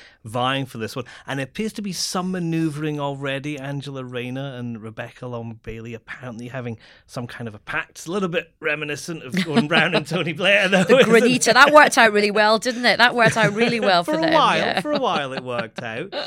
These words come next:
Speaker 1: Uh, what's happening there?
Speaker 2: So it is reported that they have, um, made some kind of deal. They're very good friends. They share a flat together, that Rebecca Long Bailey would stand as leader and Angela Rayner would be, um, deputy. Now,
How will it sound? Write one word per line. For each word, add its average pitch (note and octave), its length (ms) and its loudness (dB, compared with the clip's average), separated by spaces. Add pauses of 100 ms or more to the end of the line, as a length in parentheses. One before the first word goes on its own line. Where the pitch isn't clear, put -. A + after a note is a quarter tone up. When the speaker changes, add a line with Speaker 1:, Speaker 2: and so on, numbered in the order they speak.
(400)
Speaker 1:
Uh, G#3 220 -2
what's B3 300 -6
happening F#3+ 480 -10
there? F#2 240 -16 (420)
Speaker 2:
So - 460 0 (260)
it B3+ 240 -4
is A3 160 -4
reported B3 1120 -6
that F3+ 240 -10
they E3+ 160 -4
have, E3 420 -12
um, D3+ 420 -12
made D#3 200 -10
some D#3+ 160 -14
kind D#3 160 -14
of D3 60 -14
deal. D#3+ 140 -8
They're D#3+ 140 -6
very F#3+ 160 -4
good E3+ 160 -10
friends. F#3+ 560 -4
They - 140 -14
share - 180 -10
a - 40 -10
flat - 380 -6
together, E3 480 -6 (340)
that - 100 -12
Rebecca E3+ 340 -8
Long D#3 200 -10
Bailey D#3+ 340 -6
would D#3 160 -12
stand D3+ 340 -10
as D3 120 -16
leader A#3 280 -6
and F#3+ 420 -2
Angela E3+ 360 -10
Rayner D#3+ 300 -8
would D#3 220 -14
be, D#3 360 -12
um, C#3+ 300 -10
deputy. - 640 -12
Now, F#3 220 -6